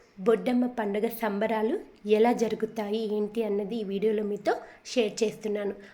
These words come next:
ముందుగా మీ అందరికైతే బొడ్డమ్మ పండుగ శుభాకాంక్షలు. మరి బొడ్డమ్మ పండుగ అంటే ఏంటో తెలియని వాళ్ళు కూడా ఉన్నారు.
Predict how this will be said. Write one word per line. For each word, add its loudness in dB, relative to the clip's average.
ముందుగా 4
మీ 4
అందరికైతే -2
బొడ్డమ్మ 4
పండుగ 2
శుభాకాంక్షలు. 0
మరి 2
బొడ్డమ్మ 0
పండుగ 2
అంటే 2
ఏంటో 2
తెలియని 2
వాళ్ళు 6
కూడా 0
ఉన్నారు. -2